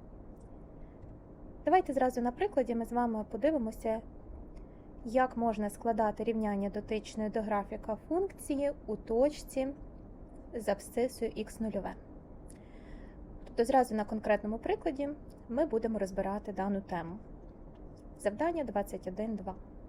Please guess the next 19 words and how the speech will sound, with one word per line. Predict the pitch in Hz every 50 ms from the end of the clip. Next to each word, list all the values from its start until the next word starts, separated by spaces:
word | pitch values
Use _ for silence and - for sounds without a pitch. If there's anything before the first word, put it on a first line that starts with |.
| - - - - - - - - - - - - - - - - - - - - - - - - -
Давайте | 240 240 339 381 - 247
розв'яжемо | 208 196 - 233 269 269 254 226 214
приклад | 202 - 202 202 - 208 196 -
чотири. | - - 208 - - 170 175 180 - - - - - - - - - - - - - - - - -
Отже, | - 208 208 - 226
щоб | - - 254 233 269 -
скласти | - - 349 403 - - -
рівняння | 220 226 226 233 240 233 220 208
дотичної | 196 202 196 - 208 208 - - 208 202
до | 196 202
графіка | 202 208 202 202 - 226 214 - 214
функції | - - 208 196 196 - - - - 190 190 - -
f | 277 359 - - - - - - - - - - - - - - - - -
у | 226
точці | 214 - 214 208 - - - 202
з | 196 214
абсцисою | 208 208 - - - 208 208 208 - 208 190 -
ікс | 214 208 - - -
нульове, | 208 208 208 190 185 175 165 175